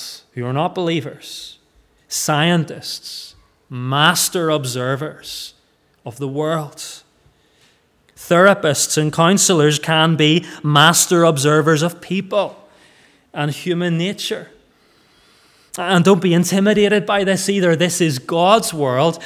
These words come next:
and any true thing that they discover is God's truth. It points to the fact that there's a wise creator behind everything in life. Now, that said,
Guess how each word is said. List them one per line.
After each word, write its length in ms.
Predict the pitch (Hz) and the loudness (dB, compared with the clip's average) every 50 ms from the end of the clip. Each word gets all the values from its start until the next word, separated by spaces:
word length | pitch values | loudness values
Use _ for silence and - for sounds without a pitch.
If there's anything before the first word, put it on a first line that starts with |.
| - - - | -16 -10 -4
and 160 | - 147 147 | -2 0 2
any 200 | 160 190 226 247 | 2 2 0 0
true 460 | 233 - - - - 202 196 226 247 | -2 -4 -4 -2 2 2 2 2 2
thing 320 | 226 - - 185 165 156 156 | 0 -2 0 0 0 2 2
that 140 | 156 151 - | 0 0 0
they 180 | 160 175 202 | 2 2 2
discover 540 | 226 240 - - - - 147 143 127 151 151 | 2 2 0 -2 0 0 0 2 2 2 0
is 180 | 147 147 139 135 | 2 0 0 -2
God's 800 | 131 - - - 160 160 160 160 160 165 170 160 147 - - - - - - - - - - - _ - | -6 -10 -8 -2 0 2 4 4 4 4 2 2 -2 -4 -6 -8 -12 -18 -20 -20 -20 -20 -20 -20 _ -14
truth. 600 | - - - 185 185 185 131 - - - - - - - - - - - | -10 -6 -4 -4 -4 -6 -8 -10 -14 -20 -20 -20 -20 -20 -20 -18 -6 -2
It 180 | 165 175 170 | 0 0 0
points 320 | 175 170 196 262 269 - - | 0 -2 -2 0 -2 -2 0
to 80 | 208 | 0
the 80 | 180 165 | 0 2
fact 260 | - 160 147 151 147 | 4 4 2 2 2
that 100 | - 147 | -2 -4
there's 160 | 170 156 139 | -2 -2 0
a 80 | 160 160 | 0 0
wise 420 | 151 156 151 147 160 175 180 - | 0 0 0 0 0 0 -2 -4
creator 580 | - - 180 180 185 180 196 196 - - - - _ _ _ _ _ _ _ _ _ _ - | -6 -8 -8 -6 -6 -6 -6 -8 -10 -12 -14 -18 _ _ _ _ _ _ _ _ _ _ -10
behind 340 | 156 160 165 175 175 175 | -6 -4 -2 0 0 0
everything 580 | 175 185 196 180 208 226 226 - - 220 214 202 | 0 0 0 -2 -4 -6 -6 -6 -8 -8 -8 -8
in 120 | 190 185 | -8 -10
life. 680 | 175 175 165 120 - - - - - - - - - _ _ _ _ _ _ _ _ _ _ _ _ _ _ - - _ _ _ _ _ _ _ _ _ _ - | -10 -10 -12 -12 -14 -20 -20 -20 -20 -20 -20 -20 -20 _ _ _ _ _ _ _ _ _ _ _ _ _ _ -20 -20 _ _ _ _ _ _ _ _ _ _ -10
Now, 140 | 135 139 | -6 -2
that 180 | 151 165 175 170 | -2 -2 -2 -2
said, 440 | - - 165 151 151 151 151 - | -2 -4 -2 -2 -2 -2 -4 -6